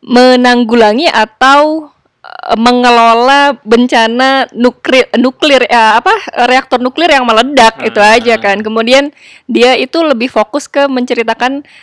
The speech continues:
Speaker 1: dampak apa sih yang diterima oleh manusia dan alam.
Speaker 2: Hmm.
Speaker 1: Eh, udah gitu doang gitu kan.
Speaker 2: Iya.
Speaker 1: <laughs> Ceritanya cuma ya karena memang dibahasnya cukup detail lah
Speaker 2: Hmm.
Speaker 1: ya,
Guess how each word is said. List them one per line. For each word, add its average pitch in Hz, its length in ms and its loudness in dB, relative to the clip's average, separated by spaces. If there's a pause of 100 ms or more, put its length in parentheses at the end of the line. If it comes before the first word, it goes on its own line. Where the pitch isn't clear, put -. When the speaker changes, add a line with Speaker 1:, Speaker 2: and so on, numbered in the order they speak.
Speaker 1:
dampak 208 400 -2
apa - 220 -2
sih 302 180 -6
yang 262 200 -6
diterima 220 600 -4
oleh 220 300 -2 (460)
manusia 226 920 -2 (360)
dan 240 220 -2
alam. 233 880 0 (140)
Speaker 2:
Hmm. 110 520 -20 (240)
Speaker 1:
Eh, 196 400 -6
udah 311 240 0 (100)
gitu 262 300 -6
doang 349 400 4
gitu 254 200 0
kan. 247 280 0
Speaker 2:
Iya. 330 300 2 (420)
Speaker 1:
<laughs> - 480 -14
Ceritanya 240 560 -2
cuma 262 300 -2
ya 226 420 -2 (640)
karena 220 320 -6
memang 214 380 -6
dibahasnya 208 1080 -6 (460)
cukup 247 320 -8
detail 254 480 -2
lah 254 100 0
Speaker 2:
Hmm. 233 160 -14
Speaker 1:
ya, 226 220 -2